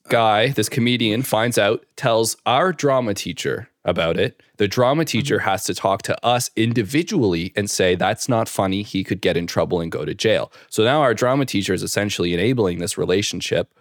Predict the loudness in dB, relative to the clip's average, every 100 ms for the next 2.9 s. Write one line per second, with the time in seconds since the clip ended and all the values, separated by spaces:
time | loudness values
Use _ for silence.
0 | _ -4 0 0 0 0 0 -2 -2 -4
1 | -6 -10 -20 -20 _ -2 0 2 0 -4
2 | -10 _ -4 0 2 2 0 0 -2